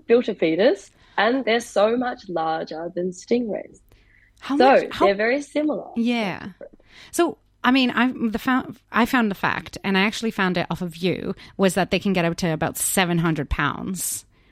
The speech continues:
Speaker 2: right? So how long can they get? 'Cause, 'cause they have a pretty big, is it a wingspan? Do you call it wingspan or fin
Speaker 1: Yeah.
Speaker 2: span?
Speaker 1: <laughs> You can call it either. We do call it a wingspan.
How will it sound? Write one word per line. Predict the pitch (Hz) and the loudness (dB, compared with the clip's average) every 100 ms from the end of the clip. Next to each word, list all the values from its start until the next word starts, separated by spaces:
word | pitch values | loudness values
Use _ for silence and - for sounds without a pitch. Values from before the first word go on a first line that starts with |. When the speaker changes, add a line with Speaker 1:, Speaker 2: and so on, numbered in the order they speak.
| - | -6
Speaker 2:
right? | 175 - 247 269 - - - _ | -4 2 2 2 -2 -20 -20 _
So | - 220 214 202 - _ _ - | 0 2 4 2 -2 _ _ -8
how | - 269 349 | -2 0 2
long | 269 214 202 185 196 190 | 0 2 2 4 2 -2
can | - 175 | -6 -8
they | 147 | -8
get? | - - - - | -10 -12 -12 -10
'Cause, | - 196 - | -4 -4 -4
'cause | - 190 | -6 -2
they | 311 | 0
have | 320 | 0
a | |
pretty | - 214 214 | -2 -2 -2
big, | 196 190 - | -2 -2 -2
is | 233 | -4
it | 330 | 0
a | 320 | -2
wingspan? | 190 196 233 - - 311 302 | 2 2 2 -2 0 0 0
Do | 214 | -2
you | |
call | - 220 | -2 -2
it | 226 | -2
wingspan | 208 240 277 - 311 381 403 - _ _ _ _ 214 | 0 0 0 -2 -2 -2 -8 -16 _ _ _ _ 0
or | |
fin | 208 - 214 208 | 0 2 4 4
Speaker 1:
Yeah. | 247 262 | 4 4
Speaker 2:
span? | 233 170 - 165 - _ _ _ - - - | 4 2 -2 -14 -18 _ _ _ -20 -8 0
Speaker 1:
<laughs> | 220 254 214 240 269 269 427 392 - _ - 392 - _ - 311 - | 0 2 2 4 2 2 -2 -4 -8 _ -12 -12 -12 _ -18 -14 -4
You | 190 | -2
can | 190 233 | 2 2
call | 233 226 | 2 2
it | 233 | 2
either. | 180 170 185 233 | 0 0 0 -2
We | 196 | 0
do | 196 196 | 2 2
call | 208 190 | 2 2
it | 190 | 2
a | 185 | -2
wingspan. | 185 175 180 - 160 147 196 | -4 -4 -8 -8 -8 -8 -10